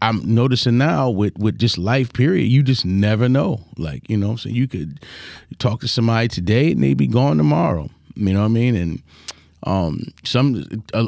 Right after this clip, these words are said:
uh, the majority of that has nothing to do with going to the gym. Sadly, it's just, you know,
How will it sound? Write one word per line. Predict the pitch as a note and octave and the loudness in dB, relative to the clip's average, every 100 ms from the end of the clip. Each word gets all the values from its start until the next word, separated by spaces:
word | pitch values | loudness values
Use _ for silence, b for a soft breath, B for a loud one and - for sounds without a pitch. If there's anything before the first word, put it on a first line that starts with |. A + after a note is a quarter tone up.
| - | -2
uh, | A#2 G2 - | -4 -4 -2
the | A2 | 0
majority | G#2+ A2+ F3+ E3 | 2 4 4 4
of | |
that | D#3 | 4
has | D#3 A2+ | 2 2
nothing | F2 C#3 D#3+ D#3 | 2 0 2 2
to | B2+ | 2
do | A2+ D#3 | 4 4
with | G#2 G2 | 2 2
going | G#2 G#2 | 2 2
to | F#2+ | 0
the | F#2+ | -2
gym. | F2 - - - - | -4 -8 -10 -18 -16
Sadly, | - A#2 G2+ D#2 F#2 | -4 -2 -2 -4 -4
it's | A2 - | -4 -4
just, | G2+ G2+ - - - - | -4 -4 -6 -10 -14 -8
you | G2 | -4
know, | F#2 G2+ | -2 -2